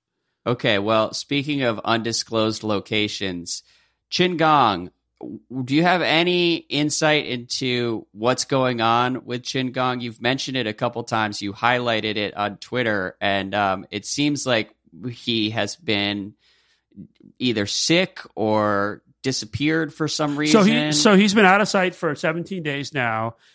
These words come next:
Speaker 2: and there were rumors starting last week. He, he, there was one, one big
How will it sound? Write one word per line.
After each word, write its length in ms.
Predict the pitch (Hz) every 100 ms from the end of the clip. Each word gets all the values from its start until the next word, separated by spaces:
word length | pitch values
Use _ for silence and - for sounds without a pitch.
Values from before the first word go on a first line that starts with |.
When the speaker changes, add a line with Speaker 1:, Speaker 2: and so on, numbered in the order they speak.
| _ _ -
Speaker 2:
and 520 | 143 139 139 131 127 _
there 240 | 135 156 143
were 120 | 139
rumors 420 | 135 156 160 156
starting 280 | 196 147 151
last 300 | 143 135 -
week. 200 | 131 123
He, 140 | 131
he, 300 | 131 131 131 -
there 100 | 127
was 140 | 120
one, 420 | 139 139 147 147
one 260 | 139 147 151
big 240 | 147 143